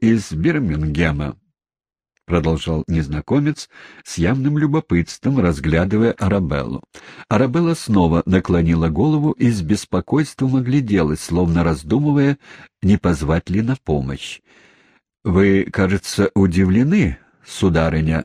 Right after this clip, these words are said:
заметил старый джентльмен. «Да, признаюсь», — отвечала Арабелла, недоумевая ещё больше. «Если вы разрешите, сударыня, я сяду», — сказал незнакомец. Он уселся и, достав из кармана футляр,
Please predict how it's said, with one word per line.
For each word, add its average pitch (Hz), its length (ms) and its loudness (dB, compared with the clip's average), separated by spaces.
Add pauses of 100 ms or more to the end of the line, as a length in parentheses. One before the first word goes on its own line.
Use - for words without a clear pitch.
заметил 90 560 0
старый 82 420 -2
джентльмен. 76 600 -6
«Да, 104 480 -2 (120)
признаюсь», — 120 800 -2 (440)
отвечала 82 640 0
Арабелла, 127 600 0
недоумевая 82 720 2
ещё 135 460 -2
больше. 71 580 -8 (880)
«Если 139 280 2
вы 127 260 4
разрешите, 113 640 0
сударыня, 87 580 2
я 139 200 2
сяду», — 82 580 -2 (100)
сказал 92 460 -2
незнакомец. 95 840 -2
Он 160 180 2
уселся 123 800 0 (220)
и, 107 160 6
достав 107 400 0
из 98 180 -2
кармана 80 420 0
футляр, 82 520 -2